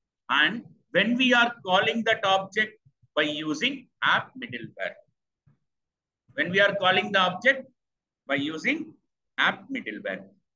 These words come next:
So very simple step we are doing. What we are doing? First, we are going to create a custom middleware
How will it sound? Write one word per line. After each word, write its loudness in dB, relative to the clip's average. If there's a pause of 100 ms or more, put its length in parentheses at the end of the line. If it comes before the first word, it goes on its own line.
(120)
So 2
very 2
simple -4
step -4
we -4
are 0
doing. -10 (140)
What -2
we 2
are 4
doing? -2 (640)
First, -2
we 0
are 2
going -2
to -6 (420)
create 0
a -2
custom -4
middleware -2